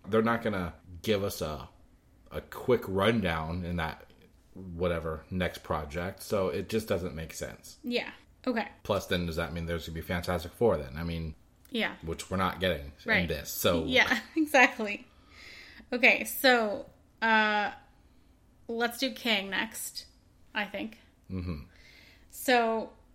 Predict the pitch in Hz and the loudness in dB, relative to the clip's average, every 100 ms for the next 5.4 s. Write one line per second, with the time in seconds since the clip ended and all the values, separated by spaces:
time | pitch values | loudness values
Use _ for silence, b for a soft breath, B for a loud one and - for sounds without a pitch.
0 | - - 214 269 262 254 233 233 226 190 | -20 -14 0 4 4 4 2 0 -2 -6
1 | 226 220 226 226 233 214 208 196 190 196 | -2 0 0 -2 -6 -4 -4 -6 -10 -2
2 | 320 330 330 302 302 233 226 269 269 262 | 0 2 6 6 4 0 -2 2 2 0
3 | 233 208 226 220 220 208 196 202 220 208 | -4 -2 -2 -2 -2 -4 -6 -6 -4 -2
4 | 208 202 202 190 - 196 196 190 185 185 | -2 -4 -6 -6 -6 -8 -6 -8 -8 -10
5 | 180 185 185 - | -6 -4 -4 -6